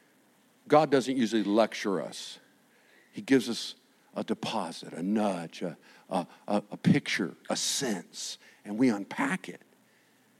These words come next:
It's not some ongoing, ongoing. I had this vision, and it goes on and on. And then we were, traveled over here, and then we saw that. It's just like, "Nah." When God speaks, there's a weight to it.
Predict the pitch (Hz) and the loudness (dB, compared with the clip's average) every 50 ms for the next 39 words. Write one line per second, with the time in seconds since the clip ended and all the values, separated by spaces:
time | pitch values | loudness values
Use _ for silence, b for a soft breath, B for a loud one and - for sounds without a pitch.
0 | _ _ - 110 - - 143 143 - - - 127 107 95 98 110 123 131 127 127 | _ _ -10 -8 -4 -2 -2 -2 -2 -4 -6 -6 -6 -4 -4 -2 0 2 2 2
1 | 120 113 104 92 87 80 76 73 78 85 98 113 123 127 131 120 113 101 - 92 | 2 0 -2 -4 -6 -10 -10 -12 -10 -6 -4 -2 2 2 2 0 0 -2 -2 2
2 | 104 123 131 143 139 117 117 101 - - 113 120 127 131 117 95 98 92 85 80 | 4 6 6 6 4 2 0 -4 -2 -2 0 2 2 2 0 -2 -6 -6 -8 -8
3 | 78 76 73 76 - - 101 113 127 123 117 113 104 90 90 90 78 76 - - | -10 -12 -12 -12 -10 -8 -6 -6 -4 -6 -6 -8 -8 -10 -10 -12 -12 -12 -14 -8
4 | - 113 120 123 113 - - - - B B B B B B - 92 110 117 127 | -4 -2 -2 -2 -2 -4 -6 -8 -10 B B B B B B -2 -2 0 2 2
5 | 139 147 147 135 127 110 107 101 98 95 98 95 85 - - 123 127 135 139 127 | 2 4 2 2 0 0 0 -2 -2 -2 -2 -2 -2 0 4 6 6 6 6 4
6 | 120 117 110 95 92 101 127 131 123 110 113 117 117 113 - - 104 101 104 110 | 2 2 2 2 2 4 4 4 4 4 4 2 2 2 0 -2 -2 0 0 0
7 | 101 B B B B B - 147 156 143 - 143 123 - 160 170 165 160 165 160 | -2 B B B B B 0 2 2 4 4 2 0 0 -2 -4 -2 0 0 2
8 | 160 160 156 160 156 151 - - _ _ _ _ _ _ _ _ _ _ _ b | 2 4 4 2 2 0 -2 -6 _ _ _ _ _ _ _ _ _ _ _ b
9 | b b b b b b b b b b _ _ _ _ _ 127 131 123 - - | b b b b b b b b b b _ _ _ _ _ 0 0 0 2 4
10 | 143 165 196 196 202 151 - - - - - 196 190 170 - - - 180 175 139 | 6 6 6 6 6 4 2 -2 -2 2 4 4 4 4 0 -2 0 0 2 2
11 | 139 147 135 131 127 135 160 170 170 160 - - - - - 113 92 80 - - | 2 2 2 2 4 6 6 6 6 4 0 -8 -12 -6 -4 -4 -4 -4 -8 -12